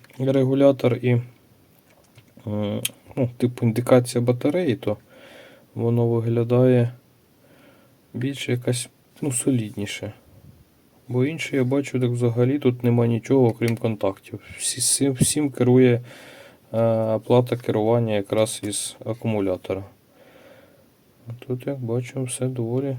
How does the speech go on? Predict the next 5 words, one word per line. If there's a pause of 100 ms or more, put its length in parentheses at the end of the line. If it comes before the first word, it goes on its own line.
(120)
непогано. (1700)
Але
мастило
треба
додати.